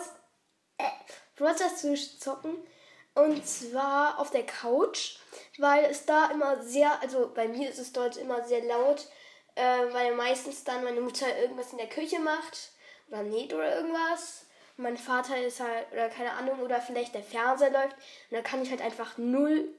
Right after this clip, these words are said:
Brawl Stars zocken. Also das ist immer sehr schwer für mich. Und, äh, dann, äh, gibt's noch, äh, noch einen Punkt in der Schule. Schule, ja, wo soll man in der Schule zocken? Ja, in, auf dem Klo.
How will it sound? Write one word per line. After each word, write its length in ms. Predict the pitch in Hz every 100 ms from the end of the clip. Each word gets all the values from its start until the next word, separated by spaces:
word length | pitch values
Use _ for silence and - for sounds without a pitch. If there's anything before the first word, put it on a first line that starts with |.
| _ _ _ -
Brawl 260 | 233 247
Stars 240 | 254 262 -
zocken. 300 | 247 247 262
Also 200 | 220 208
das 280 | 214 240 240
ist 100 | -
immer 240 | 262 233
sehr 260 | 220 247 233
schwer 440 | - 220 220 233
für 140 | 233
mich. 380 | 247 269 311 - _ - - - - - _ -
Und, 480 | 294 294 294 285 - -
äh, 260 | 247 247 254
dann, 360 | 277 269 302 339 427 - _ _ _ _ _ _ _ _ _
äh, 400 | 277 285 285 285
gibt's 240 | 311 294 302
noch, 240 | 294 302 - -
äh, 180 | 254
noch 160 | 254 269
einen 100 | 285
Punkt 440 | 294 294 285 - - _ _ -
in 160 | 302 285
der 160 | 285 262 -
Schule. 960 | - - - 320 330 320 302 214 190 - _ - _ - -
Schule, 480 | - 349 392 294 226
ja, 240 | 254 254 247
wo 120 | 302
soll 140 | 311
man 140 | 311 294
in 100 | 294
der 100 | 285
Schule 380 | 302 294 285
zocken? 320 | - 330 - 220
Ja, 140 | 220 -
in, 160 | 196
auf 120 | 262 254
dem 80 |
Klo. 260 | 262 285 247